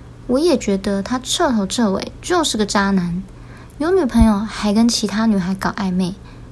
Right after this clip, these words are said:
真的欠剁小鸟欸。女孩们能接受自己的男朋友如此关爱女同学吗？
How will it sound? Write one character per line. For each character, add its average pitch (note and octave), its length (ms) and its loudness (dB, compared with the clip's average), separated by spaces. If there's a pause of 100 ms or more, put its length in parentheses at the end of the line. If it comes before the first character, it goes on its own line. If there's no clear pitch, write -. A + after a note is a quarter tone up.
(200)
真 F4 180 0
的 D4 120 2
欠 A3+ 260 4
剁 G3+ 160 4
小 F3 240 -2
鸟 F#3+ 300 0
欸。 A3+ 120 -6 (840)
女 G#3 100 2
孩 G#3 160 2
们 A3+ 280 6
能 G3 140 2
接 G3+ 160 0
受 G#3+ 140 0
自 B3+ 200 -2
己 G#3+ 120 0
的 F#3+ 120 0
男 F#3+ 200 2
朋 G3+ 100 0
友 G3+ 220 0
如 G#3+ 160 2
此 B3 180 2
关 A#3 160 4
爱 C4 100 2
女 A#3 120 4
同 G3 180 2
学 A3+ 200 0
吗？ D4 220 0